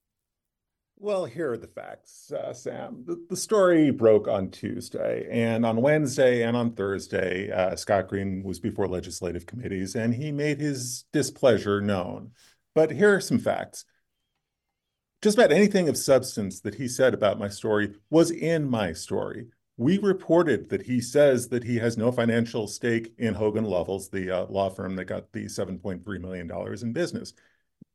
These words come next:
He says that that decision to hire Hogan Lovells was not his decision, that it was made actually by university counsel acting on his recommendation. That was in my story. Yeah, he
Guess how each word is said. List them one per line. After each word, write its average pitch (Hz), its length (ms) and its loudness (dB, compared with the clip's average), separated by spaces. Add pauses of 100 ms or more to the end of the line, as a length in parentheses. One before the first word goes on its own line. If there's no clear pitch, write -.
(200)
He 143 260 -4
says 123 340 6
that 120 120 -4
that 120 180 2
decision 120 560 -2
to 110 140 -2
hire 131 280 2
Hogan 98 340 -2
Lovells 107 440 -4 (440)
was 139 120 0
not 156 160 4
his 165 260 2
decision, 131 600 -4
that 98 100 -8
it - 60 -8
was 101 120 -8
made 107 220 0
actually 101 400 0
by 98 140 2
university 95 640 -2
counsel 101 560 -4
acting 95 360 -4
on 87 160 -6
his 95 160 -12
recommendation. 98 720 -4 (140)
That 180 180 4
was 170 140 2
in 170 100 -2
my 156 100 0
story. 147 420 0 (920)
Yeah, 131 140 0 (240)
he 160 480 -2